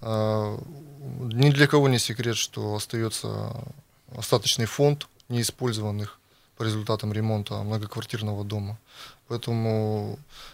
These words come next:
законопро-, законопроектами также предлагается остаток денежного фонда распределять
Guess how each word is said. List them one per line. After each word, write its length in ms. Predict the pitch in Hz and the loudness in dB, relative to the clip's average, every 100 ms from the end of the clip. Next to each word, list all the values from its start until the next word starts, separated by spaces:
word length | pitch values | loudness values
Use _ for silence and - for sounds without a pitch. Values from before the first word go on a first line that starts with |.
| - - - | -18 -16 -6
законопро-, 640 | 117 120 147 135 143 139 | -2 4 6 6 6 4
законопроектами 840 | 120 131 147 131 143 160 - 113 | 4 4 6 6 6 4 4 -2
также 260 | 110 123 110 | 0 0 0
предлагается 1120 | 110 107 107 110 113 107 - 110 107 104 104 113 | -4 -6 -4 0 2 2 -2 -6 -6 -6 -6 -8
остаток 500 | 110 123 - - 110 | 0 0 0 -4 -4
денежного 380 | 113 113 113 113 | 0 0 0 -2
фонда 340 | - 143 117 | -2 -2 -2
распределять 540 | 110 - 107 110 120 | -6 -6 -6 0 0